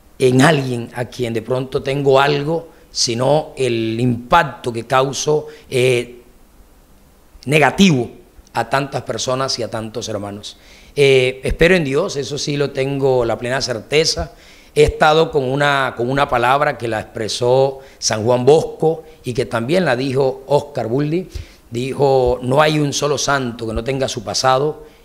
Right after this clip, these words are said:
y no hay un solo pecador que no tenga la oportunidad de ser santo. No hay un solo pecador que no tenga esperanza de llegar a la santidad". A eso me sostengo y bueno,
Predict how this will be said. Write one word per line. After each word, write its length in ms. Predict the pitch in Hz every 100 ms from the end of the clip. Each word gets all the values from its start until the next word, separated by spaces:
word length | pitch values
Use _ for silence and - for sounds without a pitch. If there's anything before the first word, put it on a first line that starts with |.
| _
y 100 | 147
no 140 | 147
hay 140 | 170 165
un 120 | 156
solo 360 | - 147 143
pecador 480 | 135 117 113 127 139
que 80 | 127
no 140 | 113
tenga 220 | 110 123 123
la 60 |
oportunidad 640 | 110 110 98 110 104 110
de 80 | 113
ser 200 | - 107
santo. 520 | 98 101 98 90 - - - -
No 320 | 127 139 147
hay 320 | 156 139 120 - - -
un 200 | 143 135
solo 280 | - 147 127
pecador 640 | 113 113 127 151 160 - - -
que 80 | 110
no 120 | 113
tenga 240 | 127 135
esperanza 640 | 131 - 120 135 120 110 110
de 80 |
llegar 400 | 104 110 131 147 -
a 80 |
la 100 | 110
santidad". 600 | 104 107 98 95 95 95 98 - - -
A 160 | 120
eso 180 | 123 143
me 100 | 127
sostengo 720 | 113 113 - 139 151 170 202 - -
y 80 | -
bueno, 260 | 120 220